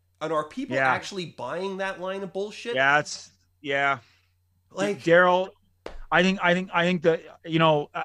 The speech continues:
Speaker 2: I'm at three percent right now. So,
Speaker 1: Mate, we
Speaker 2: um,
Speaker 1: can always
Speaker 2: I w-
Speaker 1: go. We've done two hours plus.
Speaker 2: Yeah, we, <laughs> like, we, we've talked for a while. I'm more prepared this one. The last time it was, like, three o'clock in the morning, and I was, like,
Speaker 1: Yeah.
Speaker 2: losing it.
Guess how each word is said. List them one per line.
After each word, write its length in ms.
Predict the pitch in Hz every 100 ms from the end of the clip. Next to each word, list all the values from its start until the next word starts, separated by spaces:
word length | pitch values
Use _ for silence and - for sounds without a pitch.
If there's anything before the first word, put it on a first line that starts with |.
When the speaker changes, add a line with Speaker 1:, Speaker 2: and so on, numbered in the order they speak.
| -
Speaker 2:
I'm 180 | 170 185
at 160 | 156
three 240 | - 156 147
percent 420 | 139 - 135 139
right 220 | 139 131
now. 240 | 123 107 104
So, 400 | - 135 120 107 _ _ _ _
Speaker 1:
Mate, 200 | 131 147
we 140 | 143 135
Speaker 2:
um, 60 |
Speaker 1:
can 100 | 156
always 340 | 160 156 127 104
Speaker 2:
I 20 |
w- 20 |
Speaker 1:
go. 220 | 127 131
We've 180 | 123 127
done 200 | 147 139
two 240 | - 180
hours 580 | 139 127 123 139 - - _ _ _
plus. 440 | - 135 - 156 190
Speaker 2:
Yeah, 220 | 170 196
we, 340 | 175 226 175 - _ _
<laughs> 240 | 180 147
like, 180 | 180 185 - - 240 - 240 - 208 - 202 -
we, 140 | 240
we've 200 | 226 233
talked 220 | 277 233
for 80 | 220
a 40 |
while. 360 | 196 214 170 123 - - -
I'm 140 | 226
more 200 | 277 262
prepared 440 | 214 202 214 220 175
this 160 | 165
one. 140 | 175 156
The 60 |
last 280 | 156 202 262
time 180 | 247 202
it 40 |
was, 100 | 175
like, 140 | 156 -
three 200 | 175 190
o'clock 340 | - 160 143
in 40 | 135
the 60 |
morning, 340 | 135 147 151 120
and 80 |
I 60 | 127
was, 160 | 165 147
like, 160 | 120
Speaker 1:
Yeah. 60 | 120
Speaker 2:
losing 300 | 143 135 117
it. 160 | 104